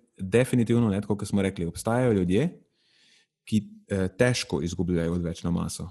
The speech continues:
Ali jim gre super počasi, a, a pa jim sploh ne gre. In razlogov za to je lahko veliko. Tako, z velikimi črkami veliko. In zadeve so super, eh,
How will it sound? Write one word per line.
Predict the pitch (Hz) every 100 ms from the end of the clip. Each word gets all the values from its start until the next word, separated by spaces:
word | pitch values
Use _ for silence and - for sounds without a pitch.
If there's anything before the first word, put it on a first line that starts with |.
| -
Ali | - 92
jim | 92 95
gre | 101
super | 110 107
počasi, | 101 - 139 151 - 135 - _
a, | - 104 101
a | -
pa | 101
jim | 104 98
sploh | 104 -
ne | 87
gre. | 82 - - _ _ _ _ _ _ _ _
In | 98 95
razlogov | 98 92 135 151 123
za | 104
to | 117
je | 113
lahko | 107 104 - - _ _ _ _ -
veliko. | 98 95 104 104 120 - - - _ _ _ _ _ _ _ _
Tako, | _ 90 85 _
z | 95
velikimi | 101 113 90 90
črkami | 90 87 87
veliko. | 82 85 82 87 - _ _ _ _ _ _
In | 98 98
zadeve | 92 90 110 139 135 -
so | - 101 98
super, | - - 123 113 - - _ _
eh, | - 90